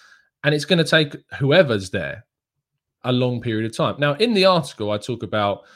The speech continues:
Michael Emanello, uh, Emanello, uh, who is the guy that was at Chelsea previously, who came in and with the resources at Chelsea,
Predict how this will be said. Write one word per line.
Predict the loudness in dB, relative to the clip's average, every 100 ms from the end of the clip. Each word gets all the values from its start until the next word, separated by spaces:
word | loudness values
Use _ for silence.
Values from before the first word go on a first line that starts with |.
| -20 _
Michael | -4 -4 -2 -4
Emanello, | -4 -2 -2 -4 -6 -16 _ -10
uh, | -6 -4 -6 -6
Emanello, | -10 -12 -10 -10 -12 -16 -20 -20 -20 -20 _
uh, | -8 -6 -4
who | -4
is | -6 -8
the | -10
guy | -6 -4 -6
that | -8
was | -10
at | -10 -8
Chelsea | -4 -2 -2 -6 -10 -12
previously, | -6 -4 -4 -8 -10 -12
who | -12 -8
came | -2 0 0
in | -2 -6 -6
and | -6 -6 -6 -2
with | 0 0
the | -2
resources | -4 -2 -2 -2 -4
at | -4 -4
Chelsea, | -8 -8 -10 -10 -8 -10